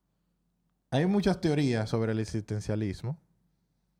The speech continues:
y hay muchas que yo comparto, hay otras que no. Pero muchas de ellas dicen que uno es,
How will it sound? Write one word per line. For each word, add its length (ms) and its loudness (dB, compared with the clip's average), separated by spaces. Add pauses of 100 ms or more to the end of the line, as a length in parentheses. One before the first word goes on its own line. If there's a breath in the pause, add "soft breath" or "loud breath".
(480)
y 580 0
hay 120 2
muchas 240 0
que 100 0
yo 100 0
comparto, 460 -2
hay 80 -2
otras 300 -6
que 140 -6
no. 220 -6 (160)
Pero 920 -2 (1400)
muchas 400 0
de 140 2
ellas 200 0
dicen 440 -4 (800)
que 380 0
uno 220 0
es, 120 -6